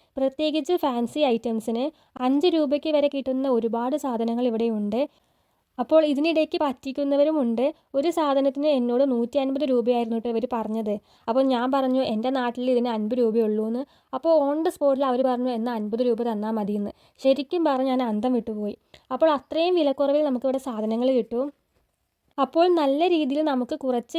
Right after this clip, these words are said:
വിലയ്ക്ക് സാധനങ്ങൾ വാങ്ങാൻ പറ്റുന്ന ഒരു മാർക്കറ്റാണ് ട്ടോ ലാഡ് ബസാർ. അപ്പോൾ പതിനാറാം നൂറ്റാണ്ടിൻ്റെ അവസാനത്തിലാണ് കുത്തബ് ഷാ രാജവംശത്തിലെ ഏഴാമത്തെ നിസാമായ മുഹമ്മദ് ഷാ കുത്തബ് ഷാ ഈ സ്മാരകം പണി കഴിപ്പിക്കുന്നത്. അദ്ദേഹത്തിൻ്റെ ഭരണകാലത്ത്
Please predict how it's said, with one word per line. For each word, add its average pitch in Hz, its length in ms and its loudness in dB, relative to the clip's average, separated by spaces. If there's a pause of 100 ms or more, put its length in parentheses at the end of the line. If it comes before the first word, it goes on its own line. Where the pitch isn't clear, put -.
വിലയ്ക്ക് 254 340 0
സാധനങ്ങൾ 240 440 0 (120)
വാങ്ങാൻ 233 320 -2
പറ്റുന്ന 247 400 -4
ഒരു 247 160 0
മാർക്കറ്റാണ് 226 580 -4
ട്ടോ 233 160 -2
ലാഡ് 208 240 -4
ബസാർ. 214 320 0 (1160)
അപ്പോൾ 370 260 4
പതിനാറാം 311 560 2
നൂറ്റാണ്ടിൻ്റെ 302 680 -2
അവസാനത്തിലാണ് 254 800 -2 (100)
കുത്തബ് 247 380 -6
ഷാ 302 100 2 (100)
രാജവംശത്തിലെ 254 760 0 (260)
ഏഴാമത്തെ 269 560 0
നിസാമായ 254 520 0 (120)
മുഹമ്മദ് 240 400 -4
ഷാ 285 200 -2
കുത്തബ് 247 360 -6
ഷാ 254 120 0 (180)
ഈ - 100 -2
സ്മാരകം 226 500 0
പണി 233 220 -2
കഴിപ്പിക്കുന്നത്. 220 680 -2 (680)
അദ്ദേഹത്തിൻ്റെ 349 640 2
ഭരണകാലത്ത് 294 680 0